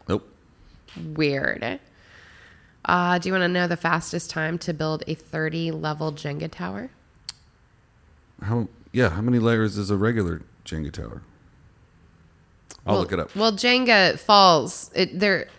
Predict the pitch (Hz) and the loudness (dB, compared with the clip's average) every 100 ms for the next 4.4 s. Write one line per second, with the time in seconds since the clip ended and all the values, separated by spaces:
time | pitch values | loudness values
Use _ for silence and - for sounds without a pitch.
0 | _ _ _ - - 190 185 190 185 175 | _ _ _ -16 -6 -2 0 0 2 0
1 | 175 165 - 165 151 170 185 185 175 170 | 0 0 0 -2 -4 0 2 2 2 2
2 | 156 147 147 165 165 233 202 151 - 143 | 2 2 -2 -6 0 2 2 0 2 2
3 | - - 165 175 147 151 113 101 90 107 | 2 4 4 6 4 4 4 -2 2 2
4 | 107 101 98 | 2 0 -2